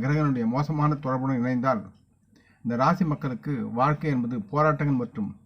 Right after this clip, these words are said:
தடைகள் உருவாகும் சூழல் இருக்கிறது. இருப்பினும் அனைத்து கிரகங்களுக்கும் ராஜாவான சூரியன் மே பதினாறு, ரெண்டாயிரத்தி இருபத்தி நாலு அன்று மாலை ஐந்து மணி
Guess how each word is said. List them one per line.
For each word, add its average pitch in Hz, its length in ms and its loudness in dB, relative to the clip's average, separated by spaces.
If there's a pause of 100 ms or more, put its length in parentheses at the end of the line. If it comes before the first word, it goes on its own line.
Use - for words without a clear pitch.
(120)
தடைகள் 156 340 0
உருவாகும் 131 360 0
சூழல் 139 260 -2
இருக்கிறது. 110 380 -4 (760)
இருப்பினும் 156 480 0 (680)
அனைத்து 185 320 2
கிரகங்களுக்கும் 156 720 0
ராஜாவான 147 460 4 (100)
சூரியன் 135 360 0 (120)
மே 135 100 2 (140)
பதினாறு, 135 320 0
ரெண்டாயிரத்தி 139 440 -2
இருபத்தி 127 260 -6
நாலு 131 160 2
அன்று 117 260 -2
மாலை 123 240 0 (760)
ஐந்து 165 320 2
மணி 165 140 0